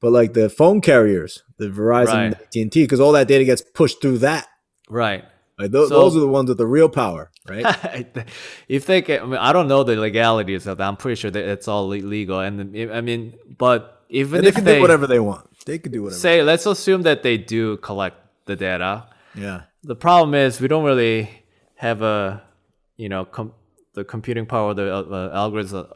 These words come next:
Speaker 2: algorithms advanced enough to effectively process all of that into a single, like, model or agent yet.
Speaker 1: So there's
Speaker 2: Yeah.
Speaker 1: companies like Palantir, who sort of, like,
Speaker 2: Palantir, yeah.
Speaker 1: Yeah, Pa-,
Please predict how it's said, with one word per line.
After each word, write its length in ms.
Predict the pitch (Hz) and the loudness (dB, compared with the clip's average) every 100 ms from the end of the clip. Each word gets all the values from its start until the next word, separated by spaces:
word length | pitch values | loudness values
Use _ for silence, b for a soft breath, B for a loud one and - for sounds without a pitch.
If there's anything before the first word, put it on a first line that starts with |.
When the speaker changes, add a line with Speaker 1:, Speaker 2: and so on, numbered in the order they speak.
| _ | _
Speaker 2:
algorithms 680 | 104 110 110 113 107 104 95 | -4 -4 -2 -4 -4 -6 -10
advanced 560 | 92 82 101 104 98 - | -12 -8 -6 -6 -8 -10
enough 340 | 95 95 - | -8 -8 -8
to 260 | - 95 90 _ _ _ _ _ _ - | -10 -10 -12 _ _ _ _ _ _ -20
effectively 500 | 113 139 135 117 104 | -10 -8 -8 -8 -8
process 480 | - 131 117 113 - | -6 -4 -4 -6 -8
all 200 | 101 95 | -6 -6
of 80 | 90 | -6
that 320 | 95 87 - | -6 -6 -10
into 280 | 110 98 110 | -16 -14 -12
a 40 | 92 | -12
single, 680 | - 101 92 90 87 98 - | -12 -12 -10 -10 -10 -14 -18
like, 200 | 90 82 _ | -18 -18 _
model 440 | 107 98 90 92 87 | -12 -8 -6 -6 -8
or 120 | 82 | -8
agent 640 | 76 92 85 87 80 - _ | -8 -8 -10 -12 -16 -20 _
yet. 640 | 92 92 82 - - - _ b b b | -12 -10 -10 -12 -20 -20 _ b b b
Speaker 1:
So 340 | - 180 180 165 | 0 2 2 -2
there's 160 | 170 | -6
Speaker 2:
Yeah. 40 | - | -4
Speaker 1:
companies 360 | 208 170 175 | -4 -4 -6
like 360 | 151 139 131 - | -2 -2 -4 -8
Palantir, 640 | 123 117 135 131 147 156 - _ _ - | -2 -2 -2 -2 -4 -6 -12 _ _ -10
who 180 | - 123 | -4 -2
sort 220 | - 123 | 0 0
of, 80 | 117 | 2
like, 280 | 110 104 - | 2 0 -4
Speaker 2:
Palantir, 560 | 117 110 - 110 117 | -8 -8 -6 -6 -4
yeah. 240 | 107 95 90 _ | -4 -4 -6 _
Speaker 1:
Yeah, 160 | 123 117 | 2 2
Pa-, 200 | 120 | 2